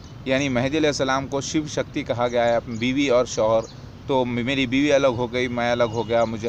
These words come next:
قید میں ڈال دیا۔ تو دنیا کی جو دوزخ ہوتی ہے جیل، اس میں وہ ڈالا، پھر میں نکل کے آیا اور میری گردن تانبے کی ہو گئی، مطلب ایمان میں مضبوطی آ گئی اور،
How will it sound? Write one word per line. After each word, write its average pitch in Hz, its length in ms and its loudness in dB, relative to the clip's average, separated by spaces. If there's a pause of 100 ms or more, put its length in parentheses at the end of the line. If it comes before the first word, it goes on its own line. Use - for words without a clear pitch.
قید 117 160 -2
میں 120 120 -6
ڈال 110 240 0
دیا۔ 113 140 0
تو 135 120 -6
دنیا 165 320 -2
کی 180 160 -6
جو 165 120 0
دوزخ 120 420 -2
ہوتی 110 280 -4
ہے 104 60 0
جیل، 101 320 -2 (600)
اس 131 160 -4
میں 131 140 -2
وہ 120 120 0
ڈالا، 113 260 4
پھر 131 160 -4
میں 127 140 -2
نکل 131 260 0
کے 123 160 -2
آیا 110 240 4
اور 113 180 4
میری 123 260 0
گردن 135 260 0
تانبے 127 340 -2
کی 127 120 -4
ہو 123 120 -2
گئی، 127 80 -2
مطلب 139 320 -2
ایمان 131 360 -2
میں 160 80 -6
مضبوطی 139 520 -2
آ 120 80 2
گئی 123 160 -6
اور، 120 160 2